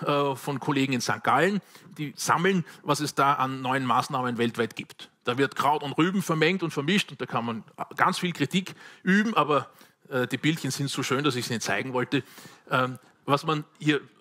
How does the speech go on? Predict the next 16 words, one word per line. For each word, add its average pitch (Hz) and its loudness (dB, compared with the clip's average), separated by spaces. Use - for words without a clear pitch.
sehen 208 0
kann, 185 2
und 208 0
es 175 -2
ist 202 2
auch 165 0
robust, 185 2
man 147 -2
kann 143 0
sozusagen 135 -6
die - -2
Daten 123 2
genauer, 123 2
äh, 110 -2
ansehen, 151 0
findet, 123 -10